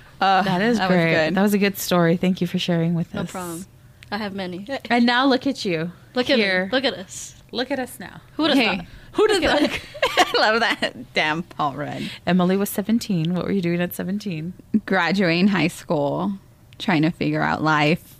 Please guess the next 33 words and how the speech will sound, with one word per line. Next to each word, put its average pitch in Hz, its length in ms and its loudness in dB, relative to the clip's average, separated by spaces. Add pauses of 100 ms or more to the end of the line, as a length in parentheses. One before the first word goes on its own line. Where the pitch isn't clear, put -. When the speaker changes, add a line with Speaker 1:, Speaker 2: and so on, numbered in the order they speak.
(140)
Speaker 2:
Mm-hmm. 165 280 -6 (360)
Mm-hmm. 160 260 -2 (180)
Speaker 1:
not 170 260 2
using 160 340 2
Sharpies 147 640 0 (720)
on 220 140 2
things. 160 580 0
<laughs> - 0 -
That 311 1300 0 (960)
I 320 140 2
didn't 427 240 4
get 453 160 4
in 453 60 0
trouble. 311 240 0
Yeah, 370 340 4
yeah, 311 60 4 (120)
honestly, 285 460 2
I 247 100 2
got 330 200 4
in 330 120 6
trouble. 294 280 4
A - 0 -
long 262 180 6
time 262 140 2
I 247 60 2
got 240 80 4
in 233 60 4
trouble 214 280 2
at - 160 -2
seventeen 220 640 4
was 180 140 4
I 170 120 2
got 180 220 0